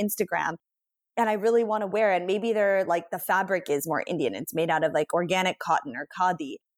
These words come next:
Maybe it's, like, something where the pattern or the embroidery is a little bit different. But it's not something where if I wear it every day, I'm gonna stand out. I'm gonna be like, "Oh, you know, I'm wearing a salwar kurta basically to brunch." That's not gonna be what I'm doing, but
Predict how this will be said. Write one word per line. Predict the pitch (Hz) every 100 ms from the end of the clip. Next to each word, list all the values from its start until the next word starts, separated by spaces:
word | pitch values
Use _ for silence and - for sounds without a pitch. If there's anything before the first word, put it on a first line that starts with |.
| _
Maybe | - 208 208
it's, | 202 190
like, | 190 180
something | 208 185 180 175
where | 165
the | 165
pattern | - 175 180 170 156
or | 160
the | 156
embroidery | 160 - 170 180 170
is | 147 147
a |
little | 143 139
bit | -
different. | - 151 151 - _ _ _ _ _
But | - 247
it's | 247
not | 226 233 277
something | 254 214 214
where | 196
if | 185 180
I | 165
wear | 160 131 160
it | 196
every | 196 190 202
day, | 202 214
I'm | 160 170
gonna | 160
stand | 151 - 147 98
out. | 67 53 - _ _ -
I'm | 185 185
gonna | 175 170
be | 170
like, | 165 151 160 -
"Oh, | 202 190 165 139
you | 175
know, | 165 151
I'm | 170
wearing | 170 156
a |
salwar | 165 - 156 160 170
kurta | - - 113 139
basically | 104 - 135 147 123
to | 180
brunch." | 156 220 - -
That's | 220 226
not | 233 220
gonna | 214 190
be | 175 185 175
what | 165
I'm | 160 180
doing, | 294 294 214 196
but | 202